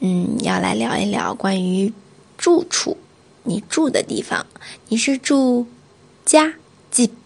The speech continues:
还是住在外面呢？밖에 살아요?好，那像哈哈老师的话，哎呀，为了混一口饭吃啊，住在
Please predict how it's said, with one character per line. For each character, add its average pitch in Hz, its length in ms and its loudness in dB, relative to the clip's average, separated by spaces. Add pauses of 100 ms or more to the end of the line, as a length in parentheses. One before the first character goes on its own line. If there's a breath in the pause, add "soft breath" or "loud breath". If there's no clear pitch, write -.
(580 loud breath)
还 175 240 -2
是 202 300 2
住 202 280 -2
在 180 680 -2
外 262 180 6
面 220 200 6
呢？ 208 260 2 (320)
밖 196 140 -2 (120)
에 226 180 6
살 208 220 0
아 196 220 0
요? 294 180 6 (1040 loud breath)
好， - 320 -10 (120)
那 214 140 0
像 208 180 0
哈 247 140 -4
哈 277 200 0
老 - 200 0
师 196 160 -2
的 185 80 0
话， 196 380 -4 (220)
哎 208 160 -2
呀， 214 80 -2 (320 loud breath)
为 196 100 2
了 180 120 2
混 196 280 2
一 185 60 0
口 - 220 -2
饭 - 300 -4 (100)
吃 - 260 0
啊， - 220 -8 (540 loud breath)
住 - 240 2
在 - 380 -2